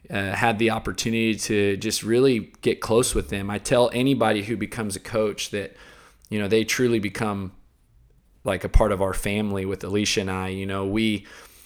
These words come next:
we invest a lot in our coaches. Um, just, uh, you know, a lot of, a lot of our, uh,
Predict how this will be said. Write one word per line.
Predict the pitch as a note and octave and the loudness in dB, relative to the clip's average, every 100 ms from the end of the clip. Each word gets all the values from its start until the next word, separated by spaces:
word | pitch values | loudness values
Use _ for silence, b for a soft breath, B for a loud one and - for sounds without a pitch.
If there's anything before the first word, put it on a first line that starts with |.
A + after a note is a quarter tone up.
| B | B
we | - F3+ | 2 4
invest | C3 B2 A#2+ | 6 6 6
a | G#2+ | 2
lot | G#2+ A2 G#2+ - | 2 2 0 0
in | G#2 G2+ | -2 -2
our | F#2+ | 0
coaches. | A2 G#2 - G#2+ G#2 - - | 2 4 4 2 2 -4 -4
Um, | A2+ G2+ G2 F#2 F#2 - - - _ _ _ _ _ - | -2 0 -2 -4 -4 -6 -6 -18 _ _ _ _ _ 0
just, | C3+ - | 0 0
uh, | - - | -4 -4
you | A#2 B2 | -2 0
know, | A#2 | 2
a | |
lot | A#2 B2 | 6 6
of, | B2 F#2 - | 6 2 0
a | |
lot | G#2+ C3 | 4 4
of | A#2+ | 4
our, | A2 G#2+ G#2 G#2 | 4 4 4 4
uh, | G2+ G2 F#2+ | 2 2 -2